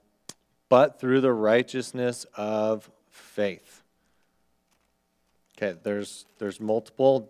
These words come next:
and then over to five fifteen and sixteen, I just read through those, um, but in these verses, Paul's referring to the free gift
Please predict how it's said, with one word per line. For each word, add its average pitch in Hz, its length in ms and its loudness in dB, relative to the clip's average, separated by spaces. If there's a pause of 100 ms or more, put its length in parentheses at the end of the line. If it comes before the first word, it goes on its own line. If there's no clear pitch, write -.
and 127 140 -4
then 135 120 4
over 143 240 8
to 117 380 6 (420)
five 123 420 6 (160)
fifteen 135 600 -4
and 107 400 -6
sixteen, 139 840 -6 (340)
I 120 60 2
just 123 240 -4
read 131 280 6
through 135 160 -2
those, 123 500 4 (500)
um, 107 480 0 (360)
but 139 440 6
in 131 180 0
these 160 200 0
verses, 131 680 2 (440)
Paul's 110 480 4
referring 110 720 -2 (460)
to 113 340 -2
the 117 240 -4
free 120 320 -2
gift 117 580 -6